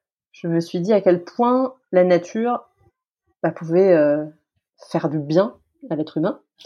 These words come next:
pouvait vraiment le transformer. Les passages en nature, euh, ça, je n'avais absolument pas, euh, j'étais très urbaine,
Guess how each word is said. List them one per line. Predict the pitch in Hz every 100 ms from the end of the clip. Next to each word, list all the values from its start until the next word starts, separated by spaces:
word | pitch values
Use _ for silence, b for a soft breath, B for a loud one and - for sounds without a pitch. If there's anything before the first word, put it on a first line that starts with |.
| B B B B
pouvait | 202 180 233 - - _ -
vraiment | 160 156 214 254 277
le | 247
transformer. | - 196 - 185 156 151 -
Les | 160
passages | - 196 208 180
en |
nature, | 170 160 - 208 220 226 214
euh, | 156 - b b b b -
ça, | 180 226
je | 202
n'avais | 170 160 170
absolument | 185 214 190 180
pas, | 208 208 196 190 175
euh, | 165 160 156
j'étais | 156 147
très | - 208
urbaine, | 156 147 180 254